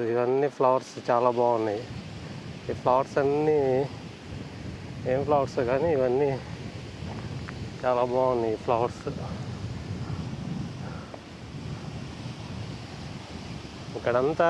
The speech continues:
రోడ్డు వేశారు, రోడ్డు వేసి చాలా బాగుంది. ఇదేంటో మరి, ఇక్కడ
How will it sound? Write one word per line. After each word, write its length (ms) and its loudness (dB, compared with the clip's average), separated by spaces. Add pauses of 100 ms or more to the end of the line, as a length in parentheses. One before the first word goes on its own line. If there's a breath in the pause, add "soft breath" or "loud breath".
(140)
రోడ్డు 280 4
వేశారు, 400 6 (180)
రోడ్డు 300 6
వేసి 320 4 (1400)
చాలా 240 4 (100)
బాగుంది. 440 2 (180)
ఇదేంటో 520 4 (140)
మరి, 220 2 (920)
ఇక్కడ 160 4